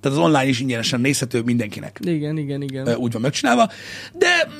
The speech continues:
Speaker 1: mivel közszolgálati tévé, így azért csak fizetünk érte.
Speaker 2: Hát végül is, ha úgy nézzük, semmi sincs.
Speaker 1: Már ha
Speaker 2: Igen.
Speaker 1: értitek, hogy miről van
Speaker 2: Igen,
Speaker 1: szó.
Speaker 2: igen.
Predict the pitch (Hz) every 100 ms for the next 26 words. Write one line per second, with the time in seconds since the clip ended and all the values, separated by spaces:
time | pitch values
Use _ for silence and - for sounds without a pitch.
0 | 311 320 254 254 285 262 262 214 214 165
1 | 156 160 226 190 196 180 160 151 160 151
2 | - 117 110 123 120 151 - 147 - -
3 | - - _ _ _ _ _ - - -
4 | - - - - _ - - - - 208
5 | 233 311 240 269 277 285 233 202 226 240
6 | 247 254 233 247 - 269 285 - 143 151
7 | 156 147 160 175 147 - 143 135 135 131
8 | 233 165 160 202 - - 220 151 185 202